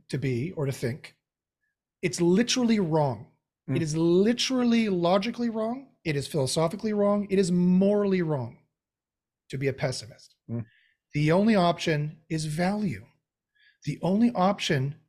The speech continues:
Speaker 1: is maximal context. We all choose what context to put our day in. Like when I, when we started, you, you, you said, "I hope you're having an, a good day." I was like, "Nah, I was, I was, I wasn't contextualizing well, right?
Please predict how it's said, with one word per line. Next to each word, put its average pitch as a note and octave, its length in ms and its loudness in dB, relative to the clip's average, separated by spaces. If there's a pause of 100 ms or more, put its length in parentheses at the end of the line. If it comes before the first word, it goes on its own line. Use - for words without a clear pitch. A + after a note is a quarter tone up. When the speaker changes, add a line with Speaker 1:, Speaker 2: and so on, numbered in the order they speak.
(120)
Speaker 1:
is D3 180 0
maximal F3+ 680 0
context. E3+ 680 -6
We D3+ 80 -2
all G#3+ 180 2
choose A#3 320 0
what F#3+ 260 -2
context G3 560 -2
to D3+ 60 -8
put E3+ 200 -2
our D3+ 80 0
day C#3+ 340 0
in. A#2+ 120 -12 (300)
Like E3+ 260 -2
when E3 160 2
I, D#3 100 -4
when E3+ 180 2
we D#3+ 100 0
started, F3+ 400 0
you, D3+ 140 -4
you, D3+ 180 -8
you D3 160 -6
said, D3+ 120 0
"I C#3+ 60 4
hope E3+ 140 2
you're D#3+ 100 4
having D3+ 200 2
an, C#3+ 240 -2
a C#3 120 -2
good D3+ 200 -4
day." D#3+ 200 4 (380)
I D3 40 -6
was D3+ 80 -2
like, D3+ 120 0
"Nah, F#3 320 2
I E3 40 4
was, D3+ 180 0
I D#3 100 -2
was, D3 200 -2
I D#3 120 -2
wasn't F3 320 0
contextualizing E3+ 760 -4
well, A#2+ 260 -8 (680)
right? C#3+ 260 0